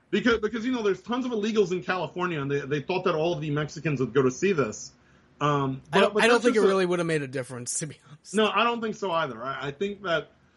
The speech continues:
Speaker 1: the poor marketing, the Hollywood strike, the lack of, uh, uh, uh, of pushing it, the fact that you just dumped it out, there's superhero fatigue, uh, there is, uh, uh, you know, a sort of, you know what it is? Like you said, you said there weren't that many woke moments in there,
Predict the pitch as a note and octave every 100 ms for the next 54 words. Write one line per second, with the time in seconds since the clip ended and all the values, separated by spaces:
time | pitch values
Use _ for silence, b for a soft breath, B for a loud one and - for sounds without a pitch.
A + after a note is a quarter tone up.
0 | _ C3+ - G3+ G#3+ G3 G3 F#3+ F3+ F3+
1 | F3 D#3 C3+ D3 F3+ F#3 F3 - - E3
2 | D#3 D3+ D3 D3 C3 B2+ C3+ D#3 E3+ F#3
3 | D#3+ D#3+ C#3 C#3 C#3 C3 B2+ C3 B2 -
4 | D#3+ D3 D#3+ D#3 D3 B B B - D3
5 | F3 F#3 A#3+ D3+ D#3 - - E3 E3+ F#3
6 | E3 D#3+ D3+ D3+ C3 - D#3+ D#3+ E3+ F3
7 | E3 C3+ F3 D3+ D3+ C3+ b b b B2+
8 | B2+ B2 C#3+ C#3+ E3 F3+ F3+ D#3+ - -
9 | C#3 C3 B2+ B2+ B2 B2 D#3 F3 E3 D3
10 | C3+ - F3+ E3+ B2+ - - B B B
11 | - B3+ E4 C4 B3 B3 G#3+ A3 - D#3
12 | B2+ F3 G#3 G3+ G3 G3 F3 F3+ E3+ D#3
13 | A#2+ C#3+ D#3 - C3+ C#3 D3+ E3 E3+ F3+
14 | G3+ G3